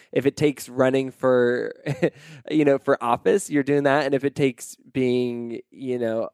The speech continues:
a, an advocate during a political season, you're doing that. And I think it just shows your, your focus and your drive on this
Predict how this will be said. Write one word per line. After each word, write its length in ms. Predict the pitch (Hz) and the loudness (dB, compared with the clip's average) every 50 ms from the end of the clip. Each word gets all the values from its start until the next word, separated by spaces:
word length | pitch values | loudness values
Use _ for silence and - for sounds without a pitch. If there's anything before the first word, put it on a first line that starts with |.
| _ _ - | _ _ -16
a, 380 | - - 120 120 117 117 120 - _ _ _ _ | -12 -8 -6 -4 -4 -4 -6 -10 _ _ _ _
an 200 | - 127 131 123 - | -12 -12 -12 -10 -6
advocate 840 | - 131 139 147 160 151 139 139 147 - - - - 123 117 - 139 | -2 2 4 4 2 2 0 -2 -4 -4 -2 0 0 0 0 0 -2
during 540 | 127 131 131 131 131 127 123 120 113 110 - _ _ _ _ _ - | -2 0 0 2 2 0 -2 -4 -8 -12 -16 _ _ _ _ _ -12
a 60 | 120 | -12
political 420 | - - 131 127 123 123 - 127 | -6 -4 -2 -2 -2 -2 -4 -8
season, 640 | 117 - - 170 185 202 165 147 131 127 127 123 - _ _ _ _ _ _ _ - | -8 -8 -8 -8 -8 -4 -2 -2 -2 -4 -6 -10 -18 _ _ _ _ _ _ _ -6
you're 160 | 135 139 127 | -4 -4 -4
doing 640 | 120 117 135 139 139 139 139 135 131 131 120 113 120 | -2 -2 -2 0 2 2 0 0 -2 -6 -10 -10 -6
that. 520 | - 127 131 175 170 139 - - - - - - _ - _ _ _ - | -2 -2 0 0 0 0 -2 -4 -8 -16 -20 -20 _ -20 _ _ _ -8
And 160 | 143 156 143 | -2 0 2
I 60 | 143 | 2
think 240 | - - 175 170 160 | 2 0 -2 -2 -2
it 60 | 151 | -4
just 180 | 160 151 135 - | -4 -4 -4 0
shows 400 | - 151 147 147 143 135 127 131 | 2 2 2 2 2 -2 -4 -4
your, 560 | 131 131 127 127 123 123 123 123 123 - - - _ _ - | -4 -2 0 0 0 0 0 0 -2 -4 -6 -10 _ _ -12
your 160 | - 135 131 | -8 -6 -4
focus 380 | - - 165 202 - 147 127 - | -2 -2 -2 -2 -4 -6 -8 -6
and 100 | 127 123 | -6 -6
your 120 | 127 120 | -6 -6
drive 440 | 120 - 127 143 165 143 120 120 - - | -6 -4 -4 -2 -2 -2 -2 -4 -6 -10
on 400 | 90 123 127 127 123 123 120 - _ _ _ _ _ _ _ - | -8 -6 -6 -6 -6 -8 -12 -18 _ _ _ _ _ _ _ -6
this 200 | 127 120 - | -6 -6 -6